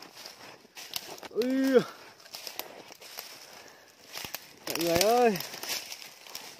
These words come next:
Chưa. Tổ rất là dài luôn. Kinh khủng chưa? Này.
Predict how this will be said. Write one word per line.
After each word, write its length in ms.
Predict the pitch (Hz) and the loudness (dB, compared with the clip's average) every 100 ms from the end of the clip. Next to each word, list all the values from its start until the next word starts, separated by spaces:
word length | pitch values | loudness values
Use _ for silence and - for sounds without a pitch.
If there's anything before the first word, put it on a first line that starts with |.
| - 349 403 392 - - - - - - - - - - - - - - - - - - - _ _ _ _ _ | -4 2 4 4 2 -4 -6 -6 -6 -4 -8 -8 -14 -14 -14 -6 -2 -2 -4 -18 -20 -20 -20 _ _ _ _ _
Chưa. 160 | - 269 - - _ - - - - - _ - - - - - - - | 6 6 6 -8 _ -20 -20 -20 -20 -20 _ -18 -14 -12 -14 -14 -14 -6
Tổ 240 | - 127 147 | -2 0 4
rất 120 | 262 | 4
là 80 | 285 | 6
dài 280 | 208 202 185 | 6 8 8
luôn. 200 | 254 220 - - - - - - - - - | 8 6 4 -18 -20 -20 -20 -18 -16 -14 -8
Kinh 140 | - 311 | -2 4
khủng 180 | 254 214 | 6 8
chưa? 120 | 247 - - - - - - - - - - - | 6 4 -6 -8 -12 -14 -12 -10 -8 -6 -6 -6
Này. 120 | - | -2